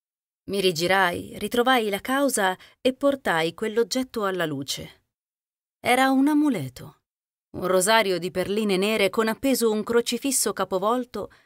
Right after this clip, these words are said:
che al posto del Cristo aveva l'immagine di uno sceno satiro. Era senza dubbio l'oggetto che avevo preso nel negozio del rigattiere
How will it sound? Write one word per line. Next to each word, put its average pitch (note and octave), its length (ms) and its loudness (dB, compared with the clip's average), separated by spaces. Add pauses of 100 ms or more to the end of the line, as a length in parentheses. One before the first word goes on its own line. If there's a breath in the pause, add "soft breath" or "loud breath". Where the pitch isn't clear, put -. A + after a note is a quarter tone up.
(100 soft breath)
che - 140 -2
al C4 160 2
posto C#4+ 360 0
del G3 180 -2
Cristo A#3 580 -4 (380 soft breath)
aveva C4 300 2
l'immagine B3+ 520 2
di A3 100 -4
uno A3 140 -2
sceno C#4 460 0
satiro. D#3 680 -4 (800)
Era G3 240 0
senza B3+ 480 4
dubbio A3 400 0
l'oggetto G3+ 540 -2
che G3 160 -2
avevo G3 300 -2
preso A3+ 320 0
nel F3+ 140 -2
negozio F#3+ 500 0
del E3+ 120 -4
rigattiere F3 800 -2